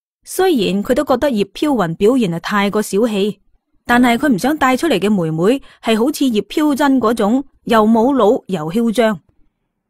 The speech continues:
我三妹妹只係因為穆小姐嘅家世同埋風範，所以先至會咁小心謹慎一啲。話晒啊，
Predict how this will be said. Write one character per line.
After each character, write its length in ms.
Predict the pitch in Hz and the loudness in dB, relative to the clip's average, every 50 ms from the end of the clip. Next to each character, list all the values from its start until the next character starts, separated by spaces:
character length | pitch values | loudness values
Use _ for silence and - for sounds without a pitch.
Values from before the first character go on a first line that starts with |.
| _ _ _ _ _ | _ _ _ _ _
我 120 | - 269 | 0 0
三 240 | 277 - 339 320 320 | 0 2 0 0 2
妹 160 | 277 240 190 | 2 0 0
妹 240 | 175 185 202 220 269 | 0 0 0 0 0
只 120 | 240 277 285 | 0 0 0
係 100 | 277 240 | 0 0
因 260 | 214 254 277 294 277 | 0 0 0 0 0
為 220 | 247 208 185 180 | 0 0 0 0
穆 160 | 180 190 180 | -2 -2 -4
小 240 | 165 - - 202 233 | -4 -6 -6 -4 -4
姐 140 | 247 285 269 | -2 -2 -2
嘅 100 | 254 233 | -2 -2
家 260 | - - 262 247 247 | -2 -2 -2 -2 -2
世 320 | 247 - 226 202 196 190 196 | -4 -2 -2 0 0 0 -2
同 120 | 196 196 | -2 -2
埋 100 | 175 165 | -4 -4
風 260 | 170 - 262 247 262 | -4 -4 -4 -4 -4
範， 400 | 247 - 202 170 165 175 190 180 - _ _ - - - _ | -2 -2 -2 -2 -2 -2 -4 -6 -8 _ _ -20 -20 -20 _
所 240 | - - 202 214 254 | -4 0 0 2 2
以 280 | 254 220 196 190 196 202 | 2 0 0 -2 -2 -4
先 160 | 208 - 262 | -2 -4 -2
至 100 | 240 233 | 0 0
會 120 | 190 180 | 0 0
咁 140 | 175 - 180 175 | -2 -2 -4 -4
小 380 | 190 - 165 165 196 190 - 226 | -4 -4 -4 -4 -4 -2 -2 -2
心 120 | 214 214 | -2 -2
謹 180 | 196 170 170 202 | -2 -2 -4 -4
慎 180 | 214 - 170 160 | -4 -4 -4 -4
一 60 | 180 | -4
啲。 280 | 185 - 208 208 - - _ _ _ _ _ _ _ - - _ _ _ _ | -6 -4 -6 -6 -6 -8 _ _ _ _ _ _ _ -20 -20 _ _ _ _
話 240 | 202 190 190 185 196 | 0 2 2 2 0
晒 340 | - - 247 233 226 220 220 | 0 0 0 0 0 0 0
啊， 160 | 214 190 | -2 -4